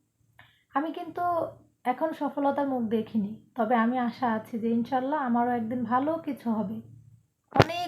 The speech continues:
ভালোর দিকে আমি যেতে পারবো। আমি সেই আশায় কিন্তু এই জার্নিটা বেছে নিয়েছি। কি, তুমি কি বলবা?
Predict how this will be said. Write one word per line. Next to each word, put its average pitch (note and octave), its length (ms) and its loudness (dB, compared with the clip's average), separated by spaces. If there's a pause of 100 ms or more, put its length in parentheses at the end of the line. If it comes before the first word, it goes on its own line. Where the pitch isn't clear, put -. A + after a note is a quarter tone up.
ভালোর B3 380 6
দিকে B3+ 240 0
আমি C4 260 6 (160)
যেতে A#3+ 280 2
পারবো। G#3 380 2
আমি A3 220 2
সেই C#4 400 0
আশায় C#4 480 4
কিন্তু C#4+ 280 -6 (680)
এই D4 200 2
জার্নিটা B3 500 4
বেছে A#3+ 280 -2
নিয়েছি। G3+ 420 -2 (1500)
কি, B3+ 140 -6
তুমি A#3+ 240 -6
কি D4 160 -8
বলবা? A#3 340 0